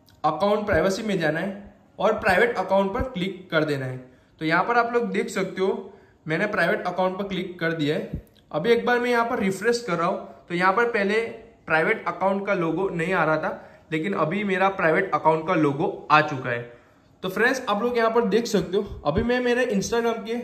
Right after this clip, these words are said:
दूसरे अकाउंट में जाकर उसमें सर्च करके दिखा देता हूँ कि मेरा अकाउंट प्राइवेट हुआ है या नहीं। तो यहाँ पर मैं इस वाले अकाउंट को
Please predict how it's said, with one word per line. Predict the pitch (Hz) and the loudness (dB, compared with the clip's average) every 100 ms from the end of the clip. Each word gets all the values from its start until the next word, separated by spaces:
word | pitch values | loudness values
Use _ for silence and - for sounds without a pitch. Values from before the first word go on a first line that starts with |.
| - - - | -8 -10 -6
दूसरे | 165 170 208 | -6 -4 -4
अकाउंट | - 175 196 196 196 | -4 0 0 2 0
में | 156 | 2
जाकर | 143 139 - 202 - - _ _ | 2 0 -6 -6 -12 -20 _ _
उसमें | 156 - 226 | -10 -6 -4
सर्च | - 196 196 | 2 0 0
करके | 196 170 220 233 170 | -4 -4 -6 -8 -6
दिखा | 165 156 156 | -6 -2 0
देता | 143 131 | 0 -2
हूँ | 147 160 | -4 -4
कि | 185 | -6
मेरा | 170 180 | -2 0
अकाउंट | 156 - 170 196 - - - | 0 -2 -2 -4 -8 -18 -10
प्राइवेट | 156 147 185 196 - | -2 0 0 -4 -4
हुआ | 151 156 | 0 2
है | 156 202 - - - _ _ _ 151 | 2 -2 -10 -20 -20 _ _ _ -2
या | 156 | 0
नहीं। | 156 143 123 | 2 0 -2
तो | 120 - _ - | -8 -14 _ -8
यहाँ | 147 156 | -2 0
पर | 165 | 0
मैं | 190 208 202 | 0 -2 -2
इस | 196 196 | -4 0
वाले | 190 | 0
अकाउंट | 180 - 190 180 | 0 0 -2 -2
को | 180 190 - | -4 -6 -8